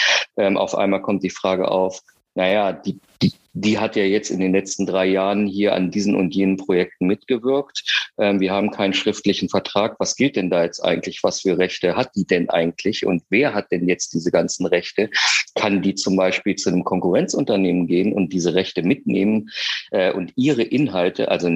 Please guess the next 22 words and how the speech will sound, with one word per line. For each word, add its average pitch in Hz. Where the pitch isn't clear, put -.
die 113
konkreten 113
Erzeugnisse, 110
die 92
sie 92
ja 90
geschaffen 113
hat, 110
dann 98
in 92
andere 120
Projekte -
einbringen, 98
die 95
bei 92
der 90
Konkurrenz 90
gefahren 82
werden 80
und 87
so -
weiter. 87